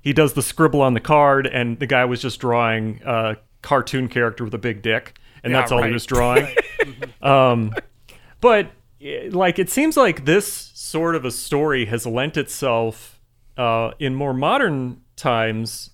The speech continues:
Speaker 1: or at least for a while, to more comedy. Like, this was also, like, the movie Fletch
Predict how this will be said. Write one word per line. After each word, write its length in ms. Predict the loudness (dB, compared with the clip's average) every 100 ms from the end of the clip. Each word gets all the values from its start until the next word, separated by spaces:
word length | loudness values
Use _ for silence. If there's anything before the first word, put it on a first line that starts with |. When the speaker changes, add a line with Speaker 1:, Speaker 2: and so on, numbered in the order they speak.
| -4
Speaker 1:
or 80 | -2
at 60 |
least 160 | -2 -2
for 100 | -2
a 40 | 0
while, 500 | 2 4 4 2 0
to 140 | -4
more 160 | -4 -6
comedy. 640 | -4 -2 0 -2 -6 -14 -20 -20 -20 _ -20 -12 2
Like, 420 | 4 4 -2 -14
this 240 | -2 -2 -2
was 140 | -2
also, 340 | 0 0 -4 -2
like, 320 | -2 -4 -4
the 80 | -6
movie 220 | -6 -8
Fletch 720 | -8 -2 -2 -2 -8 -12